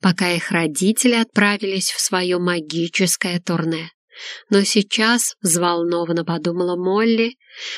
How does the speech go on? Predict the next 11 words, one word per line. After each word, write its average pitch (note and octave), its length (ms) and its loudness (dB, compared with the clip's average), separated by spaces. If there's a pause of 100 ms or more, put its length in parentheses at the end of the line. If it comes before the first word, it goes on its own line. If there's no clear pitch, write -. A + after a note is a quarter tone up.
(120)
она G#3+ 340 6
уже A#3+ 360 4
не A#3 140 0
удивится, G3+ 760 2
если F3 440 4
на E3+ 180 4
острове F3+ 480 4
снова F3 480 2
произойдет G3 720 2
что-нибудь F3 800 0
необычное. F#3 840 -2